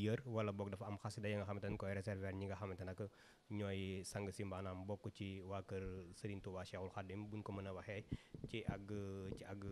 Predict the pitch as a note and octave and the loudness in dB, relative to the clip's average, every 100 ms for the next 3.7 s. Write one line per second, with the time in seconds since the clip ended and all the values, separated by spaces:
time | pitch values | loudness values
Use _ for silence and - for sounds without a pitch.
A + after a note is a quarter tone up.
0 | G2 F#2+ G2+ G2+ G#2+ - G#2+ G#2 G#2+ G#2 | -4 -4 -4 -2 -2 -2 -2 0 0 -2
1 | G2 G2 F#2+ G2 G2 F#2+ G2 G2 F#2+ G2 | 0 0 -2 -2 -2 0 0 -2 -2 -4
2 | F#2 F#2 F2+ F#2 F#2+ F#2+ G2 F#2 F#2 F2+ | -2 -4 -2 -2 0 0 0 0 -2 -4
3 | F#2 F2+ - - - F2 - | -4 -4 -2 -2 0 0 0